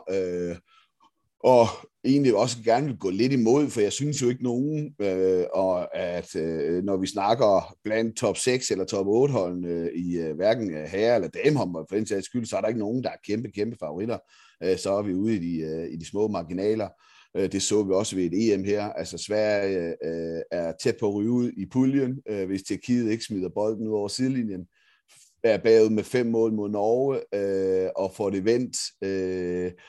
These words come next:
og kommer lige på et hængende hår videre, og så står egentlig som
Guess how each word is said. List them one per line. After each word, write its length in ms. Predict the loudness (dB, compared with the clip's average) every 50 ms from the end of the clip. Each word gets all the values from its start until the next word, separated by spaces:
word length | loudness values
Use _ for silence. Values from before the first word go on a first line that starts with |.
| -20 _ -8
og 140 | -6 -6 -2
kommer 280 | 0 0 0 2 2 2
lige 400 | 2 4 4 4 4 4 2 0 -2
på 100 | -2 -2
et 80 | 0
hængende 280 | 2 2 2 2 0 0
hår 240 | 0 0 0 0 0
videre, 400 | 0 0 2 2 0 0 -4 -4
og 140 | -6 -6 -4
så 120 | -4 -4
står 360 | -2 2 4 6 8 8 8
egentlig 340 | 6 6 4 2 0 -2 -4
som 200 | -6 -6 -6